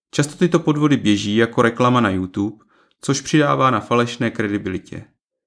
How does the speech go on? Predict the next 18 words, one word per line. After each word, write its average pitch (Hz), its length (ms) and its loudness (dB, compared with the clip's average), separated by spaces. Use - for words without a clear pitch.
Často - 240 -4
také 123 300 0
tito 120 260 -2
podvodníci 120 720 0
přidávají 131 540 2
záznamy 98 680 0
se - 200 -4
známými 117 560 2
osobnostmi. 98 760 -6
Je 147 100 4
potřeba 117 600 2
se 113 160 -4
před - 280 -4
těmito 123 320 2
podvody 113 420 2
chránit. 110 640 0
Ale 98 180 0
jak? 98 380 -2